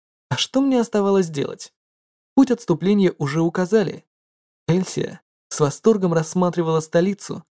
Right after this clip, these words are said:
восхищаясь её убранством, во все глаза рассматривая прохожих. Как ребёнок.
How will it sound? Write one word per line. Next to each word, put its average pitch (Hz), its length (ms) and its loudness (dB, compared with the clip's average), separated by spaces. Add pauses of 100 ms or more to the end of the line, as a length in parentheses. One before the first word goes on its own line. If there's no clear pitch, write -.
(120)
восхищаясь 139 760 0
её 139 200 0
убранством, 139 640 -2 (480)
во 143 160 2
все - 220 -2
глаза 180 400 2
рассматривая 143 680 0
прохожих. 143 680 -6 (680)
Как 135 200 -2
ребёнок. 135 540 -4